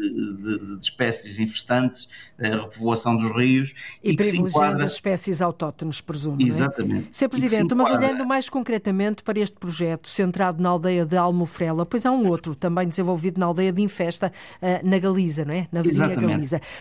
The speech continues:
Speaker 2: Mas olhando para, para este projeto no seu território, ehm, o investimento a realizar nesta aldeia prevê intervenções de requalificação e também embelezamento,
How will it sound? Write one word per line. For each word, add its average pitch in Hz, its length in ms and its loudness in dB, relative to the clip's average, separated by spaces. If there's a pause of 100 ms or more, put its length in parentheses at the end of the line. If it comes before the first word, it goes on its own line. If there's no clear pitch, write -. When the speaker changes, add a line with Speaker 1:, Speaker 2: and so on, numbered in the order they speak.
Speaker 2:
Mas 240 120 0
olhando 262 280 2
para, 226 260 2
para 214 200 0
este 220 220 0
projeto 175 400 -4
no 185 80 2
seu 175 180 0
território, 190 520 2 (260)
ehm, 208 420 4
o 240 120 2
investimento 240 540 2
a 226 40 2
realizar 202 460 0
nesta 202 320 0
aldeia 196 400 2
prevê 190 300 0
intervenções 180 680 2
de - 60 -8
requalificação 190 1000 0 (280)
e 226 80 -4
também 226 420 2
embelezamento, 214 920 0